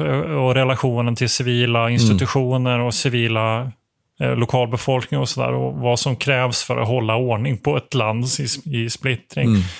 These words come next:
Speaker 1: Det tycker jag, alltså, inom freds- och konfliktforskningen har man lärt sig mycket av den här, av den här
Speaker 2: Mm.
Speaker 1: konflikten.
Speaker 2: Mm.
Speaker 1: Det får man väl ändå säga. Att det, och det kommer vi ta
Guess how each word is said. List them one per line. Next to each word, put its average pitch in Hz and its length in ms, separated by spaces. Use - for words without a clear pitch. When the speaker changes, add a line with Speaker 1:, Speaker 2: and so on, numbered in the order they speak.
Speaker 1:
Det 147 100
tycker 151 320
jag, 143 320
alltså, 147 220
inom 143 220
freds- 143 300
och 131 60
konfliktforskningen 135 800
har 131 100
man 127 140
lärt 120 180
sig 127 120
mycket 120 240
av 123 100
den 117 100
här, 117 160
av - 200
den - 80
här - 60
Speaker 2:
Mm. 117 80
Speaker 1:
konflikten. 113 480
Speaker 2:
Mm. 123 80
Speaker 1:
Det 139 80
får 139 120
man 123 160
väl 120 100
ändå 120 200
säga. 120 280
Att 120 100
det, 143 140
och 143 180
det 151 220
kommer 160 200
vi 139 120
ta 127 420